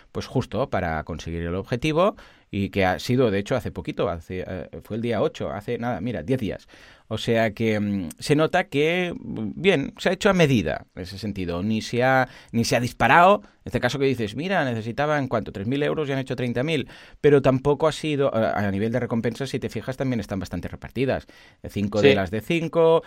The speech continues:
Speaker 1: setenta y ocho de las de quince, que es la baraja de cartas como tal. Luego tenemos, a ver, eh, eh, eh, de veintiséis de treinta, tenemos veintisiete de cincuenta, tenemos, eh, eh, eh, mira, la de trescientos no salió, y la de quinientos tampoco. O sea, que hay bastante crowd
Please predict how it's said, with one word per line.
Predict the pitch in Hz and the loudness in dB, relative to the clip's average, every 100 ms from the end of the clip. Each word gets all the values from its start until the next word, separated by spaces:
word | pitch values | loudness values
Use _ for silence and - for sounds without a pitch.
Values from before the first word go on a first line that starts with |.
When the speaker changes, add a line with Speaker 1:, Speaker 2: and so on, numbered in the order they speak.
| - | -6
Speaker 1:
setenta | - 110 104 104 | -6 -4 -2 0
y | |
ocho | 104 107 | -2 -2
de | 101 | -2
las | 95 | -2
de | 90 | -4
quince, | 92 151 - | -4 -4 -4
que | 90 | -6
es | 80 | -4
la | 78 | -4
baraja | 80 - 82 | -6 -8 -8
de | 80 | -8
cartas | - - | -10 -12
como | - 104 | -8 -4
tal. | 131 160 151 151 - - - | 2 4 6 2 -2 -16 -6
Luego | 104 107 101 | -2 0 0
tenemos, | 101 101 101 101 104 104 107 - | -2 0 0 0 -2 -4 -8 -8
a | 95 98 | -6 -6
ver, | 98 117 117 - | -2 -2 -2 -4
eh, | 110 104 | -8 -6
eh, | 107 - | -10 -6
eh, | 123 127 131 - | -4 -2 -4 -6
de | 101 98 120 123 123 | -8 -4 -2 -2 -2
veintiséis | 110 120 117 101 110 101 | 0 0 0 -2 -2 -2
de | 98 | -2
treinta, | 147 165 160 147 151 151 - - | 2 0 2 2 2 -2 -10 -8
tenemos | 110 110 | -4 -2
veintisiete | 104 101 95 101 | -2 -4 -4 -6
de | 92 | -8
cincuenta, | - 90 160 156 147 147 147 143 - - | -10 -4 -4 -2 -2 -2 -2 -8 -18 -8
tenemos, | 107 110 110 110 110 107 101 - | -4 0 0 0 -2 -2 -6 -10
eh, | 113 | -10
eh, | 120 - | -8 -6
eh, | 135 135 | -6 -2
mira, | 156 117 | 2 4
la | |
de | 110 | 4
trescientos | 107 117 120 120 | -2 -6 -6 -6
no | 120 | -6
salió, | 107 110 139 175 190 196 202 _ _ | -6 -6 -6 -2 -2 -2 -6 _ _
y | 139 151 160 | -10 -6 -2
la | 156 | -2
de | 156 | -2
quinientos | 143 131 147 151 165 - | -4 -4 -4 -6 -8 -6
tampoco. | 120 123 107 | -4 -4 -4
O | |
sea, | 135 123 | -4 -2
que | 127 | 0
hay | |
bastante | 143 - 147 143 | -2 -2 -2 0
crowd | - 180 151 | 2 4 4